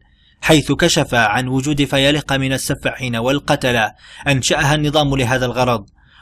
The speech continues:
أطلق عليها اسم فيالق الموت. تقول عنها الروايات وشهادة المنشقين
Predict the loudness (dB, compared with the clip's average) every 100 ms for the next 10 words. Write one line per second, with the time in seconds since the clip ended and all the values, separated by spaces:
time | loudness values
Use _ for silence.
0 | -2 -2 0 -4 0 0 2 2 0 0
1 | 0 0 -4 -6 -6 -6 -2 -2 -2 -4
2 | -4 -4 -2 -4 -6 -12 -20 _ -2 -2
3 | 0 0 0 0 -2 0 0 0 0 4
4 | 4 2 0 -2 -2 0 0 0 0 0
5 | 0 -2 -2 -2 -4 -2 -2 0 -2